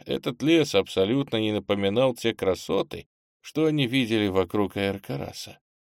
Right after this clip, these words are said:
Высоченные деревья сверху переплетались кронами так, что не сядешь. Ник нашел поляну и хотел попробовать пролететь пониже между стволами, но везде росли раскидистые кустарники —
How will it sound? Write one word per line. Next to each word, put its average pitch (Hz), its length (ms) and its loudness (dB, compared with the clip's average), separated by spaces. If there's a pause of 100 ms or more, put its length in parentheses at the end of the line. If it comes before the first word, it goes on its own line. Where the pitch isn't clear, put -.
Высоченные 101 720 0
деревья 98 520 0
сверху 101 460 0
переплетались 98 800 0
кронами 123 540 0
так, 104 360 0
что 117 180 -2
не 123 140 -2
сядешь. - 640 -10 (560)
Ник 95 300 -4
нашел 95 340 -2
поляну 95 500 0
и 87 60 -2
хотел 92 400 -2
попробовать 92 760 0
пролететь 92 640 -2
пониже 95 540 2
между 92 360 -2
стволами, 143 680 0 (460)
но 117 320 0
везде 147 520 0
росли 143 480 0
раскидистые 139 760 -2
кустарники — 87 960 -10